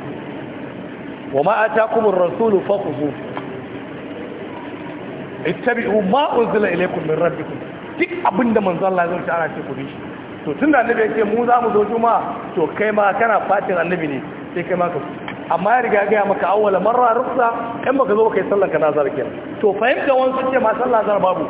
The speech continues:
Kawai zai kwanciyar shi daga bayan Idi, sai kwanta a ɗaki sai la'asar. Wai kuma wannan wai ce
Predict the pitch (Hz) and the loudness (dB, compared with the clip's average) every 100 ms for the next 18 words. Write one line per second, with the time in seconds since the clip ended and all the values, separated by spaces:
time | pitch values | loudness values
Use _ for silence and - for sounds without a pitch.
0 | - - - - - - - - 233 262 | -6 -10 -10 -10 -10 -10 -10 -4 4 4
1 | 247 233 233 226 226 220 196 - 226 208 | 6 4 4 4 2 2 2 2 0 0
2 | 190 180 202 214 214 226 220 208 202 - | 0 4 4 2 0 -2 -2 -2 -4 -8
3 | - 220 208 208 156 160 170 180 160 165 | -2 2 2 2 2 0 0 -2 -6 -2
4 | 160 147 147 123 - - - 208 285 254 | 0 0 0 -6 -8 -10 0 2 4 4
5 | 262 269 302 262 233 233 254 233 | 6 6 4 4 4 4 2 0